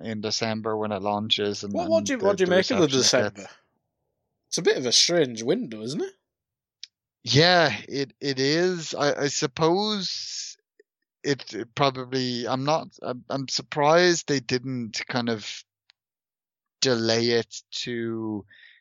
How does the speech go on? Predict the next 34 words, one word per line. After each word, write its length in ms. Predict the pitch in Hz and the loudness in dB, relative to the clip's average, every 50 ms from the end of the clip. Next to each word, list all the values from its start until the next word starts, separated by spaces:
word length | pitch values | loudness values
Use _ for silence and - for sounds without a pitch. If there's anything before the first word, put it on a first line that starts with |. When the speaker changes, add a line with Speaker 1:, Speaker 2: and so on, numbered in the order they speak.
| _ _ - | _ _ -2
Speaker 1:
maybe 420 | 113 113 110 104 110 110 104 - | 0 2 2 2 2 0 -2 0
early 440 | - 113 117 113 113 113 117 113 110 110 | 2 2 4 4 4 2 0 -2 -4 -4
next 720 | 113 113 113 117 120 123 127 - - - - - - - | -4 -2 0 2 2 2 0 -2 -4 -4 -4 -4 -4 -2
year, 340 | 160 160 165 170 175 175 170 | 0 2 4 4 4 4 2
but 220 | 156 - - 135 123 | 0 0 0 2 2
I 100 | 120 113 | 2 2
suppose 340 | 117 - - 127 156 156 | 0 0 0 0 2 2
they 120 | 147 139 131 | 2 2 0
do 200 | 127 120 117 117 | 0 0 -2 0
Speaker 2:
Hmm. 60 | 117 | 0
Speaker 1:
have 220 | 120 117 113 107 101 - | 0 0 0 -2 -6 -10
other 300 | - 117 110 120 120 120 | -8 -6 -2 0 0 0
games, 640 | 117 120 123 123 127 127 127 127 127 127 123 117 - - | 0 -2 -2 -2 0 -2 -2 -4 -4 -6 -8 -8 -8 -8
you 80 | 120 | -4
know, 100 | 117 117 110 | -4 -2 -2
that 140 | 117 110 | -2 -2
we'll 120 | 101 113 110 | -2 -4 -4
get 220 | 110 113 117 120 - | -2 -2 -2 -2 -2
to 160 | - 131 117 | -4 -4 -2
that 180 | 113 120 113 | -2 -2 0
are 100 | 117 117 | 0 -2
coming 340 | 113 - 123 120 123 120 123 | -2 -2 -4 -4 -2 0 2
out 160 | 120 120 120 | 2 2 2
in 120 | 120 120 120 | 2 0 0
those 280 | 120 120 120 120 113 | 2 2 2 0 -2
Speaker 2:
Yeah. 60 | 110 120 | -2 -4
Speaker 1:
windows. 380 | 123 120 120 120 120 120 110 | -4 -2 0 2 2 2 2
We 120 | 110 113 110 | 2 2 2
already 300 | 110 110 110 107 110 107 | 4 4 2 2 0 -2
know 240 | 107 113 113 113 | 0 2 2 4
about 280 | 113 107 110 110 107 104 | 2 2 2 0 -2 -2
Far 260 | - 120 113 110 113 | -2 -2 0 0 0
Cry 440 | 110 - 120 113 110 107 107 107 107 - _ _ _ _ _ _ _ _ _ _ _ _ _ _ _ _ _ _ _ | -2 0 0 0 2 0 0 -2 -4 -10 _ _ _ _ _ _ _ _ _ _ _ _ _ _ _ _ _ _ _
six. 500 | - - - 123 123 - - - - - | -12 -6 -2 -2 -2 -2 -4 -10 -12 -12